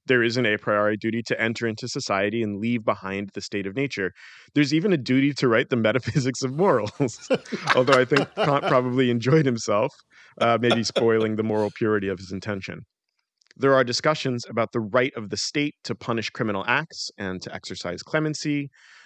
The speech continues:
the duty for states to form peaceful alliances with each other, and the problem of living on a spherical globe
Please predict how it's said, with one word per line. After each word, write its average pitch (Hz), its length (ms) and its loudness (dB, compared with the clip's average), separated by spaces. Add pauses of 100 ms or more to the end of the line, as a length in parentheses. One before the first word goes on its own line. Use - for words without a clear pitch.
(140)
the 120 200 2
duty 120 460 0
for 113 240 -4
states 123 400 -6
to - 80 -14
form 110 300 -4
peaceful 104 420 -6
alliances 143 480 -2
with 143 140 -6
each 139 140 -6
other, 131 240 -2 (380)
and 170 360 4
the 139 80 0
problem 127 560 2
of 113 180 0
living 110 340 0
on 104 80 -2
a 104 40 -2
spherical 135 580 2
globe 110 540 2